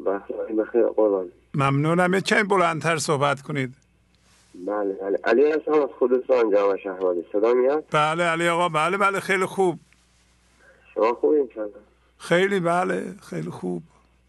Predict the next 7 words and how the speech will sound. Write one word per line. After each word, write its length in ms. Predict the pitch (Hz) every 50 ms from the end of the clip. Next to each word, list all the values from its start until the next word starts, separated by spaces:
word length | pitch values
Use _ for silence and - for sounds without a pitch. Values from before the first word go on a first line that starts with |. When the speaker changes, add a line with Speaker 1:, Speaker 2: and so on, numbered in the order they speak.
| _ _ _ _ _ _ _ _ _ _ _ _ _ _
Speaker 1:
خواستم 640 | - - - - - - - - 170 175 175 170 - - - - - - - -
خدمت 340 | 131 120 127 147 156 156 175
این 280 | 175 175 175 160 143 139
همشهریمون، 800 | 135 131 127 - - 127 120 123 135 151 165 165 165 156 135 -
این 300 | - 127 127 135 131 - - _ -
هم 260 | 101 101 107 104 - - -
مثلاً 520 | - 107 104 - - 123 123 147 151 147